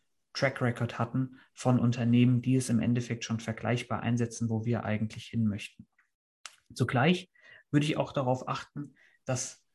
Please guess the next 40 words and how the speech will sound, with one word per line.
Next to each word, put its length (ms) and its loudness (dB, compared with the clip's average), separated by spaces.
die 140 0
Welt, 260 6
in 100 -2
die 160 -2
wir 140 -2
uns 160 -4
entwickeln, 560 -2
ist 160 -10
eine 240 -2
Welt, 420 -2
wo 140 -6
wir 100 -2
sagen, 380 -4
wir 200 -6
haben 260 -2
verschiedenste 640 -6
Lösungen 540 2
trotz 340 -8
alledem 460 0
im 160 2
Einsatz. 500 -2
Selbst 300 -4
wenn 100 -4
wir 100 -4
mit 220 -8
S 160 -6
S 300 -6
E 260 -4
standardisieren, 1000 -2
trotz 320 -4
alledem 560 2
werden 240 2
wir 60 2
potenziell 720 -2
noch, 260 -4
noch 160 -4
Netzwerke 600 -2
betreiben, 640 -2
et 160 -6
cetera. 520 -6